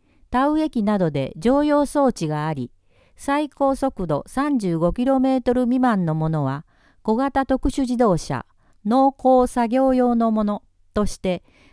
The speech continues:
ナンバープレートの交付申請手続きが必要です。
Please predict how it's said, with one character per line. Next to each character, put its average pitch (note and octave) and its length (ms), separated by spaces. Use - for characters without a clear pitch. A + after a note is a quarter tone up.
ナ A#3+ 160
ン D#4+ 100
バ D4 140
ー C#4+ 40
プ - 120
レ C#4+ 160
ー B3 40
ト F3 140
の C#3+ 260
交 B3+ 280
付 C#4 100
申 C4 280
請 A#3+ 260
手 A3+ 160
続 G3+ 220
き D#3 140
が C#3 140
必 - 300
要 E3 220
で D3 160
す。 - 260